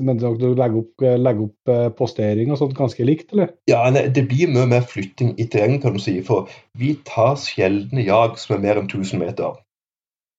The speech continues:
Speaker 1: Ja.
Speaker 2: Så det blir liksom i løpet av en time så er du ferdig med det jaget, og så må du, så omroterer du postrekka igjen, og så har du et nytt jag. Og sånn som det på en måte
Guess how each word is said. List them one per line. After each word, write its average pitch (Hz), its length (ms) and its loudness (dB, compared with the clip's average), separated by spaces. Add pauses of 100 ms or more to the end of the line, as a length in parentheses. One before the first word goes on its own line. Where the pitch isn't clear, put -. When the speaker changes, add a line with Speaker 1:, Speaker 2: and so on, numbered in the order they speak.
(260)
Speaker 1:
Ja. 107 80 -8 (160)
Speaker 2:
Så 127 240 -2
det 135 80 0
blir 110 240 0
liksom 180 300 -2
i - 20 0
løpet 107 320 2
av 101 80 2
en 101 140 -8
time 95 340 -4
så - 80 -2
er 127 80 0
du - 80 -4
ferdig 95 320 -2
med 95 160 0
det 104 80 4
jaget, 185 400 2
og - 80 -2
så 113 160 -2
må 110 220 -4
du, 101 80 -6 (100)
så 139 220 -6 (580)
omroterer 117 640 -2
du 98 140 -4 (480)
postrekka 151 580 0
igjen, 208 240 2
og 127 80 -6
så 107 160 -2
har 107 160 -2
du 92 80 -4
et - 160 -12
nytt 113 320 -8
jag. 104 320 0 (500)
Og 120 160 -6
sånn 123 240 0
som 196 220 -6
det - 100 -2
på 113 60 -12
en 95 80 -8
måte 104 220 0